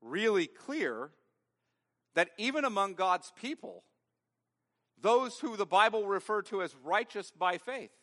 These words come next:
they are a mixed bag of both morality and immorality,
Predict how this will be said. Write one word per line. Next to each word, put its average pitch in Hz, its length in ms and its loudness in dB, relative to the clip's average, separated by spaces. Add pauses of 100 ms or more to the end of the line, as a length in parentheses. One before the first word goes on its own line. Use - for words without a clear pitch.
(1200)
they 254 160 2
are 254 140 2
a 147 80 2
mixed 175 580 -6 (200)
bag 156 420 4
of 135 140 -8
both 160 240 0 (1600)
morality 180 600 2
and 160 80 -4
immorality, 143 680 -6